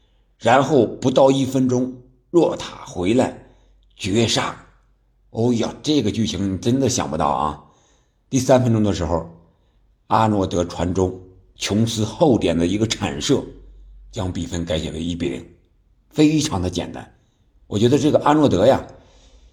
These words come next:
把他放在后腰这个位置上，或者说让他发挥进攻才能，这个是利物浦或者说是克洛普最大的一项，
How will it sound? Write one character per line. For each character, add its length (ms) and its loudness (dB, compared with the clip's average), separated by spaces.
把 120 -2
他 140 0
放 180 0
在 60 2
后 220 2
腰 120 4
这 80 0
个 60 2
位 160 2
置 100 -6
上， 220 -8
或 100 0
者 120 2
说 200 2
让 140 0
他 80 2
发 180 2
挥 180 2
进 180 4
攻 160 4
才 240 2
能， 220 0
这 180 4
个 60 0
是 100 -4
利 140 0
物 100 2
浦 420 -8
或 80 -4
者 80 -4
说 140 -2
是 80 -4
克 220 2
洛 100 6
普 160 -4
最 300 0
大 240 -2
的 100 0
一 80 -2
项， 260 -4